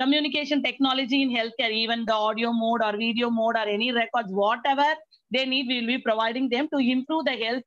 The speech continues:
outcomes. So their, uh, outcome, either it may be in the preventive, uh, curative or promotive aspects.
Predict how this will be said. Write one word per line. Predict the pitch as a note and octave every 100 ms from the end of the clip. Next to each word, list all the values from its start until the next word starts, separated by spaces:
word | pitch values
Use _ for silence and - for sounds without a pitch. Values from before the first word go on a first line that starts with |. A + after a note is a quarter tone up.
| G#3+
outcomes. | G#3 G3+ G#3+ F3+ E3 _ _ - -
So | - C#4+
their, | C4+ B3
uh, | A3 G3+ -
outcome, | A3 A#3+ D4 C4
either | A3 A#3 D4
it | C4+
may | B3+ B3
be | A#3+ C#4+
in | B3+
the | C#4 D4
preventive, | B3 B3+ B3+ C4 - A3+
uh, | G#3 G3 - - -
curative | C4+ C4 C4 C#4 C4+
or | A#3 D#4
promotive | C#4+ A#3+ A#3 A3 G#3+
aspects. | F#3+ - - E3+